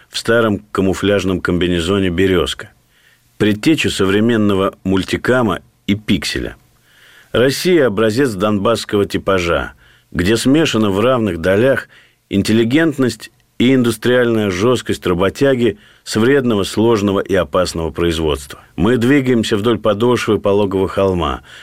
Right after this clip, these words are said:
который закрывает нас от противника. Но это ничего не значит. Местность простреливается навесом из пулеметов, автоматических гранатометов и минометов. Вести огонь с закрытых позиций у нас научились еще в русско-японскую войну.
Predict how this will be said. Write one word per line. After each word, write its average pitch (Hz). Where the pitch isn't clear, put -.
который 117
закрывает 98
нас 92
от 85
противника. 76
Но 101
это 117
ничего 117
не 113
значит. 107
Местность 104
простреливается 113
навесом 98
из -
пулеметов, 95
автоматических 107
гранатометов 92
и 135
минометов. 101
Вести 127
огонь 147
с 92
закрытых 120
позиций 110
у 123
нас 135
научились 120
еще 104
в 101
русско-японскую 98
войну. 67